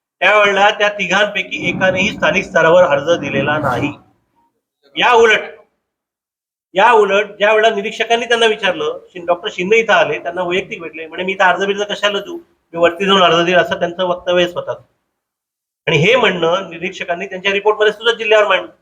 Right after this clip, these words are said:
त्यानंतर त्यांनी समजा इथं नाही दिलं, तर जिल्ह्यावर ते त्यांच्या उमेदवारीची मागणी त्यांनी करायला हवी होती. कारण प्रदेशवरनं आदेश असे होते की स्थानिक स्तरावर आणि जिल्हा स्तरावर तुमचे अर्ज घेतले जाते.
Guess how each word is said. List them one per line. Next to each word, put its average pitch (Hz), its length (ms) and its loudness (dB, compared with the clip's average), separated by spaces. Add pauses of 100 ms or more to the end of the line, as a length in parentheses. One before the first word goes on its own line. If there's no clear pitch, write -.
(840)
त्यानंतर 233 500 2
त्यांनी 233 340 -6
समजा 226 200 0
इथं 233 260 0
नाही 262 140 4
दिलं, 175 320 -6 (240)
तर 190 60 -18
जिल्ह्यावर 202 460 2
ते 247 160 -4
त्यांच्या 226 300 -2
उमेदवारीची 220 420 0
मागणी 202 240 -2
त्यांनी 202 180 -2
करायला 180 320 0
हवी 170 160 -2
होती. - 240 -12 (480)
कारण 196 160 -2
प्रदेशवरनं 220 760 0
आदेश 214 280 0
असे 214 160 -2
होते 185 280 -4
की 214 280 -10
स्थानिक 208 380 0
स्तरावर 208 440 2
आणि 220 140 -2
जिल्हा 196 260 -2
स्तरावर 185 440 -6
तुमचे 190 200 -6
अर्ज 180 220 2
घेतले 170 280 -2
जाते. 143 260 0